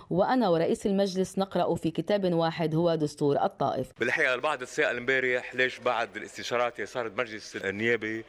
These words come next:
Speaker 2: أنا بحسب الأعراف أو التقاليد ما طلعت وقلت بأي كلام، لأن الاستشارات ما انتهت امبارح النيابية، انتهت اليوم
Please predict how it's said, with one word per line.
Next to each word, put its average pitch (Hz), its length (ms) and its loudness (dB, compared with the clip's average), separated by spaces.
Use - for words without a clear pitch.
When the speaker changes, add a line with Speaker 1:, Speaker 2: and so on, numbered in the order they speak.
Speaker 2:
أنا 117 420 0
بحسب 107 540 -4
الأعراف 101 800 -2
أو 98 80 -6
التقاليد 101 500 -4
ما 110 80 0
طلعت 104 420 -2
وقلت 101 300 -4
بأي 87 480 -4
كلام، 85 260 -6
لأن 113 240 -4
الاستشارات 120 720 -4
ما 160 60 0
انتهت 95 340 -10
امبارح 95 360 -4
النيابية، 92 540 -10
انتهت 131 360 -4
اليوم 120 300 -2